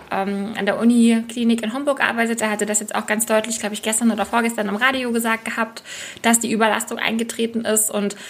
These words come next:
ja, es gibt, wie gesagt, nicht die Kriterien, wann jetzt eine rote Ampel,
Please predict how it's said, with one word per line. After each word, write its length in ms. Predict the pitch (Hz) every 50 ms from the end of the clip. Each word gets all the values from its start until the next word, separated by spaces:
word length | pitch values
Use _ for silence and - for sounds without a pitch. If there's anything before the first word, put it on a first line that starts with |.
| - - - -
ja, 100 | - 190 -
es 120 | - -
gibt, 260 | - 233 233 - -
wie 60 | 233
gesagt, 340 | 220 226 208 214 202 202 -
nicht 140 | 226 233 -
die 80 | 220 214
Kriterien, 680 | - 214 208 - 233 233 220 220 226 214 208 208 202
wann 160 | 196 190 208
jetzt 220 | 220 214 208 - -
eine 80 | 214
rote 240 | 202 214 214 214 196
Ampel, 580 | 196 196 214 208 214 226 226 220 208 208 202